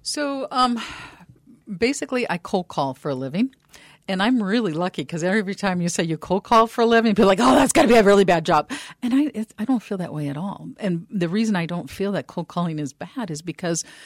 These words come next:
I'm animated by this living economics that I wanna create. And that's what, um, that's what this radio station is about. We, when, and I think that's one of our, that's the, uh, the aspiration of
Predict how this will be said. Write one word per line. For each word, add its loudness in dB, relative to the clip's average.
I'm -2
animated -4
by -6
this -10
living -2
economics -2
that -6
I -2
wanna -4
create. -10
And -4
that's 0
what, -2
um, -2
that's -2
what -4
this -6
radio -2
station -6
is -4
about. -6
We, -6
when, -8
and -6
I -10
think -6
that's -6
one -4
of -6
our, -4
that's -10
the, -10
uh, -8
the -6
aspiration -2
of -6